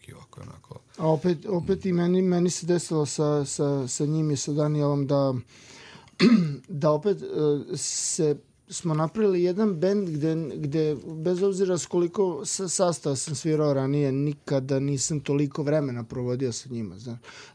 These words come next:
Speaker 2: Sad smo bili na turneji, ovaj, krajem, <clears throat> krajem juna i, i početkom, ovaj, jula, gde smo mi, znači, dve nedelje, dvadeset četiri sedam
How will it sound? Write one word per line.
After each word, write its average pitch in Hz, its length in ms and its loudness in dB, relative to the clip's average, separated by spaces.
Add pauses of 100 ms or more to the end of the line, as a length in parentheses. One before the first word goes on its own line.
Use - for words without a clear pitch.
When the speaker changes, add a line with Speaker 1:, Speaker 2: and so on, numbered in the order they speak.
Speaker 2:
Sad 123 220 -6
smo 143 120 -4
bili 139 280 0
na 131 100 -2
turneji, 135 560 0 (540)
ovaj, 143 320 0
krajem, 151 460 0 (240)
<clears throat> 160 240 0
krajem 143 320 0
juna 139 400 2
i, 135 280 0
i 139 240 -4
početkom, 131 800 -4
ovaj, 123 240 -2
jula, 135 320 2
gde 127 140 -6
smo - 180 -10
mi, 147 140 -8
znači, 120 360 -6 (100)
dve 143 280 0
nedelje, 135 360 -2
dvadeset 120 300 -4
četiri 143 260 -8
sedam 135 560 0